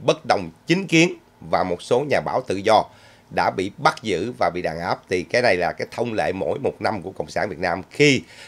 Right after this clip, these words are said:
mà họ sắp sửa có một cái cuộc gặp gỡ với phía của Hoa Kỳ hoặc là Liên hiệp Âu Châu. Họ lại bắt giữ một số người và sử dụng những người này làm con tin để mà trao đổi với lại các, à, à, giới chức ngoại giao của Hoa Kỳ và của Liên hiệp Âu Châu.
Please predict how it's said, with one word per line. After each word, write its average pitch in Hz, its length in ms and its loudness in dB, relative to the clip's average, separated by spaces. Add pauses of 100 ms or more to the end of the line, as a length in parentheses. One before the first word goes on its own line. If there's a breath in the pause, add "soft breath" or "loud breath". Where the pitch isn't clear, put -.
mà 80 100 -2
họ 85 220 0
sắp - 200 -2
sửa 90 320 -2
có 127 120 4
một 127 120 -2
cái 113 140 -6
cuộc 87 200 -4
gặp - 200 -4
gỡ 78 300 -2
với 123 180 -2 (100)
phía 139 180 2
của 107 260 -8
Hoa 98 120 2
Kỳ 87 320 2 (340 soft breath)
hoặc 95 180 0
là 82 60 0
Liên 117 280 0
hiệp 98 180 0 (120)
Âu 101 120 -4
Châu. 92 280 2 (360 loud breath)
Họ 85 240 4
lại 95 140 2
bắt - 220 -8
giữ 95 200 -2
một - 140 -6
số 131 160 4
người 101 280 2 (220)
và 82 320 0 (100)
sử - 400 0
dụng 98 240 -4
những 98 180 -8
người 95 100 -2
này 87 160 4
làm 80 160 -4
con 101 180 -4
tin 98 200 0 (400 soft breath)
để 87 220 2
mà 113 200 0 (220)
trao 117 220 6
đổi 95 360 0
với 127 100 -8
lại 95 200 0
các, 110 220 -2
à, 101 220 0 (400 loud breath)
à, 92 360 4 (280)
giới 123 140 4
chức 175 180 0
ngoại 95 200 0
giao 104 220 2
của 90 220 -6
Hoa 104 160 -2
Kỳ 80 260 -2
và 76 140 -4
của - 140 -8
Liên 104 140 -8
hiệp 76 120 -8
Âu 82 120 -6
Châu. 80 280 0